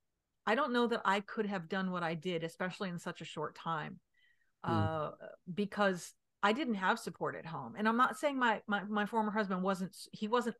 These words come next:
Speaker 1: unsupportive, but he wasn't particularly supportive either. He was just neutral. He just, honestly, I don't think he cared. I just don't think he cared. And that's okay. That's, that's all right. Because you don't need,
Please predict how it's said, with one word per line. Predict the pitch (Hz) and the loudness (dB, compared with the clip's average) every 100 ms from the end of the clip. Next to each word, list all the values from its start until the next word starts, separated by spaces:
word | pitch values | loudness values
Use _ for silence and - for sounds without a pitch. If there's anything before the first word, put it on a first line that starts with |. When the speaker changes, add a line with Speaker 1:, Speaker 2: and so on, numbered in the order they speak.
| - | 2
Speaker 1:
unsupportive, | 214 294 311 208 - 147 123 156 - _ _ _ - - - | 2 4 0 -2 -2 -2 -2 -4 -6 _ _ _ -20 -10 4
but | 226 | 4
he | 285 | 8
wasn't | 285 254 - - | 8 8 2 -2
particularly | 240 269 247 226 | -2 -2 -2 -2
supportive | 202 214 196 240 208 180 | 0 -4 -2 0 2 2
either. | 254 262 | -2 -2
He | 160 208 | -2 -2
was | 208 | -2
just | - 202 | -4 -4
neutral. | 208 214 - 139 | 0 0 0 -2
He | 202 | 0
just, | 226 226 - | 2 2 2
honestly, | 226 277 349 | 2 2 2
I | 247 | 4
don't | 262 | 4
think | 262 240 | 0 -6
he | 240 | -4
cared. | 247 196 - _ _ _ _ _ 214 | -2 -2 -2 _ _ _ _ _ 0
I | |
just | 254 262 | 0 2
don't | 254 | 0
think | 233 202 | 0 -2
he | |
cared. | 196 277 - - _ _ _ _ _ _ | 0 0 0 -4 _ _ _ _ _ _
And | 277 349 | 2 4
that's | 415 453 | 6 6
okay. | 440 175 214 330 _ _ _ - | 6 4 2 -2 _ _ _ -4
That's, | 294 339 - | -4 -8 -2
that's | 262 262 | 0 6
all | 302 | 8
right. | 269 - _ _ _ _ _ 202 | 8 2 _ _ _ _ _ -2
Because | 196 262 262 | 0 2 0
you | 220 233 | 2 2
don't | 262 277 214 | 2 0 2
need, | 214 220 220 160 143 | 2 4 4 0 -6